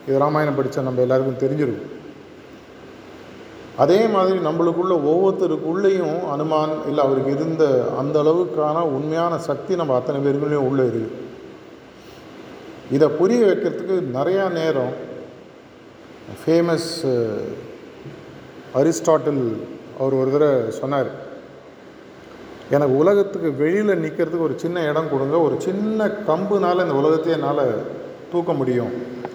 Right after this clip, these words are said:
ஃபல்க்ரம் பிரின்சிபல்னு ஃபிசிக்ஸ்ல படிச்சிருப்பீங்க. ஒரு பெரிய கல்லை நகர்த்துறதுக்கு நீங்க கஷ்டப்பட்டு தள்ள வேணாம். பக்கத்துல ஒரு சின்ன கல்லை வச்சு ஒரு கம்பி அதுல ஒரு குத்து இப்படி தள்ளினீங்கன்னா நகரும்.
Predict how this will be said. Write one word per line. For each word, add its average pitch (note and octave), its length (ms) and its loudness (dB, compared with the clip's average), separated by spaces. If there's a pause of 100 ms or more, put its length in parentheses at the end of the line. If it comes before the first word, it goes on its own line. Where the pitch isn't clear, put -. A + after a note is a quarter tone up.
(680)
ஃபல்க்ரம் E3+ 460 4 (100)
பிரின்சிபல்னு D3+ 600 -2
ஃபிசிக்ஸ்ல D3+ 440 -4
படிச்சிருப்பீங்க. A#2+ 640 -2
ஒரு B2+ 140 2
பெரிய F#3 440 4
கல்லை E3+ 220 2
நகர்த்துறதுக்கு D#3+ 560 0
நீங்க C#3+ 300 -4
கஷ்டப்பட்டு F3 400 -2
தள்ள D3 200 2
வேணாம். C3 400 0
பக்கத்துல F#3 260 0
ஒரு D3+ 160 2
சின்ன F3+ 300 -2
கல்லை D#3 300 2
வச்சு C#3+ 380 0 (640)
ஒரு B2+ 140 -4
கம்பி G3 360 2
அதுல D3+ 260 4
ஒரு C3+ 340 0
குத்து F3 280 -2
இப்படி C#3+ 180 -4 (240)
தள்ளினீங்கன்னா D#3+ 480 0
நகரும். A#2+ 460 -2